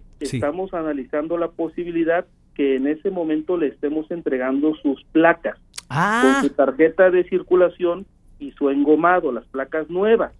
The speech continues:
Speaker 1: Perfecto.
Speaker 2: ¿Sí? Para que pueda circular sin ningún problema, eh, en territorio veracruzano, en territorio nacional,
Speaker 1: Ya.
Speaker 2: ¿sí? Y nosotros le estaríamos dando seguimiento para que él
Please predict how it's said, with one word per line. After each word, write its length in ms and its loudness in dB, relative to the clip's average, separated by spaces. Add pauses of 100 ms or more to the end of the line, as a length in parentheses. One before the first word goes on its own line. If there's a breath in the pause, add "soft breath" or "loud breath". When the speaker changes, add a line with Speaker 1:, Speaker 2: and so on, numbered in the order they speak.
Speaker 1:
Perfecto. 640 -10 (380)
Speaker 2:
¿Sí? 220 -8 (260)
Para 240 4
que 100 -4
pueda 380 2
circular 580 -6
sin 120 -10
ningún 280 -6
problema, 640 -4 (140)
eh, 500 -8
en 80 -10
territorio 600 -2
veracruzano, 560 -2
en 80 -8
territorio 520 -4
nacional, 600 -2 (100)
Speaker 1:
Ya. 280 -14
Speaker 2:
¿sí? 200 -4 (460 soft breath)
Y 380 4
nosotros 680 2
le 140 0
estaríamos 540 -2
dando 320 -2
seguimiento 680 -2
para 280 -2
que 140 -4
él 140 -2